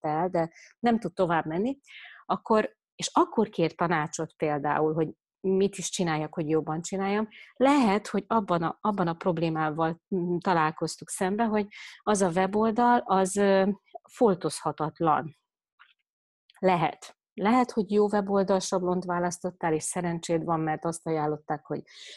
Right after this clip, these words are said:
olyan, oly-, olyat használj, ami később, ö, foltozható és, ö, szabható,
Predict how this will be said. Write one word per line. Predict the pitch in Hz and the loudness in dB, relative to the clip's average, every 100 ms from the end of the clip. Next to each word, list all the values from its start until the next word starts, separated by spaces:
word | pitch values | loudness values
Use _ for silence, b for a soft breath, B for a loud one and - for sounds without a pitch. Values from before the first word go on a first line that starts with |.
| B | B
olyan, | 185 190 180 175 - | 2 4 2 -2 0
oly-, | 202 | 2
olyat | - 190 170 | 4 4 2
használj, | - 170 - 160 | -2 -4 -4 -4
ami | 156 156 | -4 -6
később, | - 202 - 160 147 | -4 -6 -2 -4 -2
ö, | 160 151 156 151 _ - 302 | -2 0 -2 -6 _ -18 -16
foltozható | - 170 165 170 - 160 - 160 | -2 0 0 -2 -6 -6 0 2
és, | 151 151 - 160 | 2 0 -6 -6
ö, | 165 156 156 - - - - - - - _ - | -4 -2 -2 -6 -12 -12 -10 -10 -12 -16 _ -12
szabható, | - 208 - 175 170 165 160 156 | -2 -2 0 -2 2 4 4 2